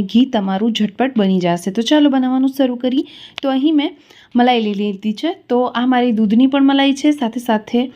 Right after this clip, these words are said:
દહીંની પણ મલાઈ છે. તો જ્યારે હું દહીં મેળવું ને એટલે એના ઉપર મલાઈ હોય તો એ મલાઈ પણ સાથે જ છે અને દૂધ ઉપર થયેલી મલાઈ પણ હું ભેગી જ એક ડબ્બામાં એડ કરી દઉં છું અને ત્યાર પછી તેને હું ફ્રીજમાં સ્ટોર કરું છું. તો આ અઠવાડિયાની મારી મલાઈ છે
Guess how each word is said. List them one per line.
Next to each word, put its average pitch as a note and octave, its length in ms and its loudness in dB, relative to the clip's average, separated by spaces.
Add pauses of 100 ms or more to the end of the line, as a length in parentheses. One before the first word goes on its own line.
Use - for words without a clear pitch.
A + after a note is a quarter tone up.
(280)
દહીંની B3+ 380 2
પણ A3 200 -4
મલાઈ F#3+ 260 -6
છે. G#3+ 140 -10
તો G3+ 160 -6
જ્યારે A3+ 180 2
હું A#3+ 260 0
દહીં A#3 260 4
મેળવું C#4 380 2
ને A3+ 80 0
એટલે A3+ 180 0 (100)
એના A#3+ 260 2
ઉપર A#3 240 0
મલાઈ A#3+ 380 2
હોય A#3+ 200 -2
તો A3 120 -4
એ A3+ 140 0
મલાઈ A#3+ 380 0
પણ B3+ 180 -4
સાથે A3 320 -2
જ C4 100 0
છે D4 200 -4 (360)
અને B3 220 4 (240)
દૂધ B3 320 4
ઉપર C4+ 220 -2
થયેલી A#3 400 -2
મલાઈ G3+ 340 -4
પણ C4+ 260 -2
હું A#3+ 220 -2 (100)
ભેગી G#3+ 380 2
જ G#3 160 0
એક G3 100 -4
ડબ્બામાં G3 480 -2 (640)
એડ A3+ 200 -2
કરી F#3+ 260 -8
દઉં G3 180 -6
છું C#4+ 160 -4
અને B3 160 -2 (260)
ત્યાર C4 200 -2
પછી A#3+ 280 -4
તેને G#3+ 180 -2
હું A#3+ 200 -2
ફ્રીજમાં A3 540 -2 (440)
સ્ટોર C4 300 2
કરું G3 260 0
છું. G3 160 -4
તો G#3+ 80 -2
આ G#3 120 2
અઠવાડિયાની B3+ 600 0
મારી A#3+ 220 2
મલાઈ A#3+ 300 0
છે C4+ 200 -6